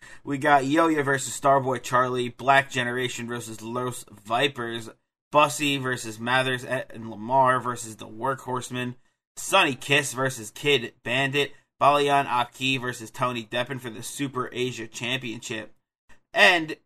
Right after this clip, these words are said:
we have the, uh, Garden State Open Weight Tournament, uh, semifinals and finals. W-, the semifinals being Titus Alexander versus Brian Keith and Alan Angels versus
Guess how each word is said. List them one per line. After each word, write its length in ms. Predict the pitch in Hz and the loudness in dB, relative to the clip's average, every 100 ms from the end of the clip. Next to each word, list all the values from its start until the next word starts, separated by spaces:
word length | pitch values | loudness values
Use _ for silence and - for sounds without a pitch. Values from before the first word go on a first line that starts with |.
| - | -6
we 140 | 147 | 2
have 320 | 139 139 131 | 6 6 4
the, 340 | 127 135 135 - - | -4 -4 -6 -8 -2
uh, 260 | 135 131 - 135 | 0 0 -4 -2
Garden 280 | 143 147 139 | 2 2 0
State 260 | 147 143 | 0 0
Open 280 | 131 127 131 | 0 -4 -4
Weight 240 | 131 131 - | -4 -4 -4
Tournament, 480 | 135 127 127 123 _ _ _ _ | -4 -2 -2 -4 _ _ _ _
uh, 300 | 123 127 120 | 2 2 2
semifinals 840 | - - 143 139 135 139 131 127 - - | -2 -2 0 0 2 2 2 0 -4 4
and 260 | 180 226 | 4 4
finals. 600 | - 190 208 170 123 120 _ - _ | 4 6 6 4 0 -2 _ -20 _
W-, 180 | 139 151 | -10 -10
the 160 | - 143 | -4 -2
semifinals 640 | 135 165 156 151 147 139 | 0 0 2 4 4 2
being 220 | 127 143 135 | 0 -2 2
Titus 320 | 151 143 147 | 4 4 4
Alexander 400 | 139 131 135 127 | 4 4 0 -2
versus 240 | 123 120 | -4 -4
Brian 300 | 123 131 120 | 2 2 2
Keith 280 | - 151 151 | -4 -8 -8
and 140 | 113 | -8
Alan 260 | 120 131 117 | -2 0 0
Angels 360 | 123 117 120 110 | -6 -6 -8 -8
versus 400 | 120 117 117 | -8 -6 -10